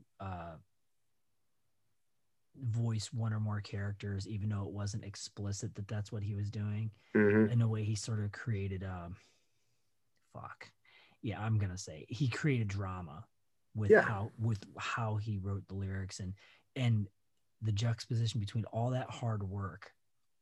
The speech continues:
Speaker 1: right?
Speaker 2: Mm-hmm.
Speaker 1: And the work he put into actually writing them so that, that there was an actual story with the actual absurdity and silliness of what he was writing about.
Speaker 2: Yeah.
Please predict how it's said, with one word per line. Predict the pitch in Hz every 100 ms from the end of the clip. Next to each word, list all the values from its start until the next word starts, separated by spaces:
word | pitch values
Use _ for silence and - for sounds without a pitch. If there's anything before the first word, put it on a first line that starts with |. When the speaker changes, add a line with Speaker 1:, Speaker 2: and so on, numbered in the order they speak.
| _ _ _ _ -
Speaker 1:
right? | 101 92 95 - _ _ -
Speaker 2:
Mm-hmm. | 101 101 104 101 - -
Speaker 1:
And | 123 113 107 - _ _ _ _ _ _ _ _ _
the | 117 113
work | 120 127 113
he | 113
put | - 123
into | 110 113
actually | 117 117 - 123
writing | 120 147 180 117
them | 90 80 85 110 - _ _ _ _ _ _ _ _ _
so | - 131 107
that, | 113 -
that | - 107
there | 110
was | 113 135 131
an |
actual | 101 95 101
story | 95 - 90 90 90 - -
with | 110 104
the | 120 -
actual | 107 107 - 104 -
absurdity | 95 101 - - 107 104 107 107 95
and | 95
silliness | - 110 104 101 107 98
of | 87
what | 95 95
he | - 107
was | 90 90
writing | 92 92 95
about. | 85 - 90 107 139 - _ _ _
Speaker 2:
Yeah. | 113 98